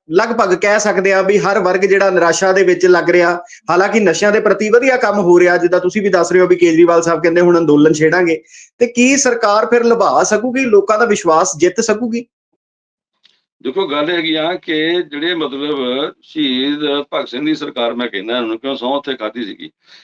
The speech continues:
Speaker 2: ਸ਼ਹੀਦ ਭਗਤ ਸਿੰਘ ਹੋਰਾਂ ਨੇ ਕਦੇ ਵੀ ਕੇਸਰੀ ਪੱਗ ਨਹੀਂ ਸੀ ਬੰਨੀ, ਉਹਨਾਂ ਨੇ ਚਿੱਟੀ ਪੱਗ ਬੰਨ੍ਹਦੇ ਹੁੰਦੇ ਸੀਗੇ। ਬੇਦਾਗ ਸੀਗੇ, ਬੇਦਾਗ ਸੀ, ਇੱਕ ਵਿਦਵਾਨ ਸੀ,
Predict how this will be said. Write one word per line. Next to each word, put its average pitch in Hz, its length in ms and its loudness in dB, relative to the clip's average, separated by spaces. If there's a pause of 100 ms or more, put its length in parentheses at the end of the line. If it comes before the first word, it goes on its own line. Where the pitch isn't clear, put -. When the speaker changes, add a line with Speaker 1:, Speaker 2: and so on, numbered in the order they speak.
(140)
Speaker 2:
ਸ਼ਹੀਦ 156 240 -4
ਭਗਤ 165 240 -6
ਸਿੰਘ 165 260 -4
ਹੋਰਾਂ 165 280 -2
ਨੇ 156 280 -2
ਕਦੇ 151 240 -4
ਵੀ 165 100 0
ਕੇਸਰੀ 143 340 -4
ਪੱਗ 127 280 -6
ਨਹੀਂ 139 180 -4
ਸੀ 147 120 -6
ਬੰਨੀ, 123 240 -6
ਉਹਨਾਂ 147 140 -4
ਨੇ 143 60 -6
ਚਿੱਟੀ 147 260 -10
ਪੱਗ 127 140 -6
ਬੰਨ੍ਹਦੇ 107 320 -10
ਹੁੰਦੇ 101 220 -8
ਸੀਗੇ। 98 220 -10
ਬੇਦਾਗ 123 520 -4
ਸੀਗੇ, 139 260 -8
ਬੇਦਾਗ 120 400 -6
ਸੀ, 127 140 -10
ਇੱਕ 135 140 -10
ਵਿਦਵਾਨ 110 460 -6
ਸੀ, 151 200 -6